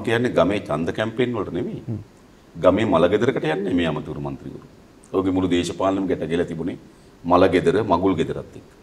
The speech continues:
Speaker 1: හැබැයි අඩුම තරමේ දැන් මේ, මේ මන්ත්‍රීවරුන්ට ආණ්ඩුව නියෝජනය කරන ඇමතිවරුන්ට,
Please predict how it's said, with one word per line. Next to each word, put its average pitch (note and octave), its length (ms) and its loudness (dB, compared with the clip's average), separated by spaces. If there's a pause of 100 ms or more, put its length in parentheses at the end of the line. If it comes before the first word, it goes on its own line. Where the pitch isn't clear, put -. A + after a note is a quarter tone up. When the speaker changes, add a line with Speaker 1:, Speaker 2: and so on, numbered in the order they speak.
(300)
Speaker 1:
හැබැයි F#2 200 6
අඩුම F#2 240 2
තරමේ G#2+ 280 4
දැන් G#2 140 4
මේ, F#2 180 4 (400)
මේ F2+ 120 -2
මන්ත්‍රීවරුන්ට F2 680 0 (280)
ආණ්ඩුව E2 380 0
නියෝජනය E2 360 -4
කරන E2 120 -4
ඇමතිවරුන්ට, E2 640 -6